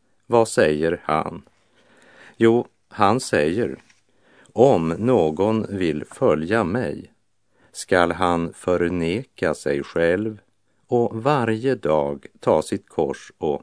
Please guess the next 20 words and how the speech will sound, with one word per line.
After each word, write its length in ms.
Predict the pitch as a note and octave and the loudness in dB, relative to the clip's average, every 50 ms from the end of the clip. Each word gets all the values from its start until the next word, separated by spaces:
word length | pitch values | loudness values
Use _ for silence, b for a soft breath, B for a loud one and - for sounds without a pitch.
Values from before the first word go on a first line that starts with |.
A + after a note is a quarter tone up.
| _ _ | _ _
följa 600 | - - - A2 G#2+ E2 C#2 C2+ C2+ D2+ D2 - | -14 -4 0 0 0 0 -2 -2 -4 -4 -4 -4
mig", 460 | - E2+ F2 E2+ D#2+ D#2+ F2 F#2 _ _ _ _ _ _ _ _ _ | -6 -6 -6 -6 -6 -8 -10 -12 _ _ _ _ _ _ _ _ _
som 220 | _ - A2+ A2 G2+ | _ -4 -2 -2 -2
det 100 | G2 - | -2 -2
står 280 | - F#2 D#2 D#2 D2+ | -2 -2 -2 0 0
i 140 | D2+ D2+ - _ | -2 -2 -4 _
Lukas 640 | - G2 F#2 E2+ D#2 D2 - - D2+ D2+ - - - | -8 -4 -2 -2 -2 -4 -4 -4 -4 -4 -4 -6 -6
nio 560 | E2 F#2+ G2+ D#2+ C#2 D#2 C#2+ C#2 C#2 - - _ _ | -4 -4 -4 -4 -6 -6 -6 -6 -6 -8 -10 _ _
tjugotre. 640 | _ - D#2+ D2+ D#2+ E2 E2+ - - F#2+ F#2+ - - - _ _ _ _ _ _ _ _ b b b b b b b b b b b b b b b b b b b b b b | _ -10 -8 -6 -6 -8 -8 -6 -6 -6 -6 -8 -10 -18 _ _ _ _ _ _ _ _ b b b b b b b b b b b b b b b b b b b b b b
Jesus 840 | - F#2+ F#2+ A2+ C3 C3 A2+ F#2+ F2+ - - - G2+ G#2+ G2+ - - | -10 -2 2 4 4 6 4 2 0 -4 -4 -2 0 0 0 -4 -6
från 420 | - - G#2 G2+ G2+ G#2 G2+ G2+ | 0 2 4 4 4 4 2 2
Nasaret 840 | A2+ B2+ A2 D#2 D2+ - - - F#2 F#2+ G2 F#2 E2 D#2+ - _ - - | 2 0 0 -2 -2 -4 -6 -4 -4 -2 0 0 -2 -2 -4 _ -12 0
går 360 | - A2+ F#2+ D#2 D#2 E2+ D#2 | 2 4 4 6 4 2 0
här 280 | D#2 D#2+ D#2 D2+ E2 | 0 -2 -4 -4 -4
fram, 640 | D#2+ - - - D#2+ D#2+ D#2+ D2+ C2 C2 C2 C2+ C2+ - _ _ | -6 -6 -4 -2 -2 -2 -2 -4 -6 -8 -10 -10 -12 -14 _ _
en 460 | - A2+ G#2 G#2 G#2+ A2 G#2+ G2+ G2 F#2 | 0 2 2 4 4 2 2 0 0 -2
som 280 | - - F#2 D#2+ E2 | 0 0 0 0 2
i 160 | D#2+ D#2 D#2 | 0 -2 -2
gången 560 | D2 - - A2 G#2 E2 D2+ D2+ D#2 D#2 D#2+ D#2 | -2 0 2 2 2 2 0 0 -2 -2 -4 -6
tid, 520 | - - D2+ D2+ D2+ D2+ D#2 D2+ D2+ | -6 -6 -6 -6 -6 -8 -12 -14 -16